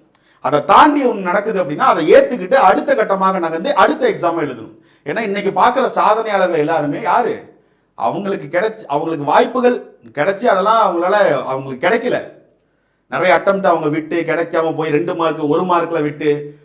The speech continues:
அந்த விடாமுயற்சியுடன் அவங்க எழுதி எழுதி தான் அந்த சக்சஸ் அடைஞ்சாங்க. அப்போ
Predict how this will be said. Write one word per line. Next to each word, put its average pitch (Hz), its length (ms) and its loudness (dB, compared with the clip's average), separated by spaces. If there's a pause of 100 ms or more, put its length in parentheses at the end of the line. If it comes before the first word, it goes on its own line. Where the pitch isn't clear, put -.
(140)
அந்த 143 220 -2
விடாமுயற்சியுடன் 240 1080 0
அவங்க 220 240 0
எழுதி 214 240 0
எழுதி 214 240 -2
தான் 240 180 0
அந்த 180 160 -6
சக்சஸ் 185 200 -6
அடைஞ்சாங்க. 127 540 -8 (560)
அப்போ 117 500 -4